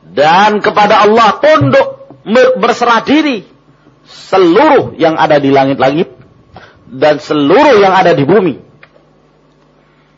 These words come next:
Apakah tau'an, senang atau terpaksa? Dan hanya kepada Allah Subhanahu wa taala mereka dikembalikan.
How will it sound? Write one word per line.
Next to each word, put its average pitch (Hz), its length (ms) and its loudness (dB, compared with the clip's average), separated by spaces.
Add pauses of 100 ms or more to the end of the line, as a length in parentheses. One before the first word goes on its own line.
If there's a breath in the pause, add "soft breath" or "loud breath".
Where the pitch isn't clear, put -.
(200)
Apakah 110 720 -4 (1000 soft breath)
tau'an, 160 580 0
senang 156 640 -4
atau 135 260 -2
terpaksa? 165 920 -2 (1040 loud breath)
Dan 120 320 -2
hanya 127 400 -2
kepada 120 420 -2
Allah 123 600 2
Subhanahu 117 760 -6
wa 107 140 0
taala 170 480 0 (760)
mereka 110 540 -4 (840)
dikembalikan. 98 600 -6